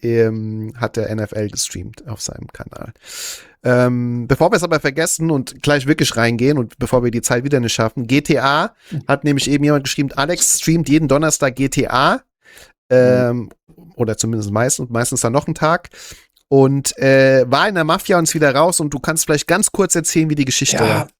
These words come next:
Speaker 2: Okay, also ihr müsst, also kommt einfach donnerstags rein, damit wir den Podcast damit jetzt nicht, äh, zu, zu, zu spammen. G T A R P, das heißt, du spielst eine Rolle auf einem Server mit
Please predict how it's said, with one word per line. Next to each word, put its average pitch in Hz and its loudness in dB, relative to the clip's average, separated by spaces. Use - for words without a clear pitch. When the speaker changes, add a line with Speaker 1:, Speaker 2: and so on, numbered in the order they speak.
Speaker 2:
Okay, 156 2
also 151 0
ihr 151 4
müsst, 185 2
also 143 2
kommt 175 0
einfach 147 0
donnerstags 147 -2
rein, 139 2
damit 131 -2
wir 127 0
den 120 -4
Podcast 123 -4
damit 117 -4
jetzt 113 -6
nicht, 117 -10
äh, 113 -4
zu, 120 -10
zu, - -10
zu 151 -4
spammen. 131 2
G 127 -2
T 127 -4
A 117 0
R 120 -2
P, 135 -4
das 131 -8
heißt, 113 -8
du 113 -12
spielst - -10
eine 123 -6
Rolle 127 2
auf - -10
einem 110 -8
Server 123 2
mit 107 -8